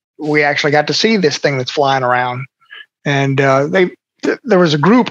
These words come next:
a Gulf Breeze research team out there. Lots of them were members of mufon. They got me into it.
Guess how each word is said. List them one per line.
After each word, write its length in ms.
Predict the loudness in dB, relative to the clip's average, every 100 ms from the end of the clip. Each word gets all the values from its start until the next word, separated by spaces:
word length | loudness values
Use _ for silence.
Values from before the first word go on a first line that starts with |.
| -4
a 80 | 0
Gulf 260 | 0 2
Breeze 260 | 2 2 4
research 600 | 4 2 2 0 0 -2
team 220 | 0 2
out 180 | 2 0
there. 300 | 2 0 0 -4 0
Lots 380 | 2 2 2 0
of 80 | 0
them 160 | 2
were 120 | 0
members 420 | 2 2 2 0 0
of 160 | -2 -6 -2
mufon. 600 | 0 0 0 0 0 0
They 100 | 0
got 220 | 2 2 2
me 300 | 0 0 -6 _ _ _
into 340 | 2 2 2 0
it. 160 | -2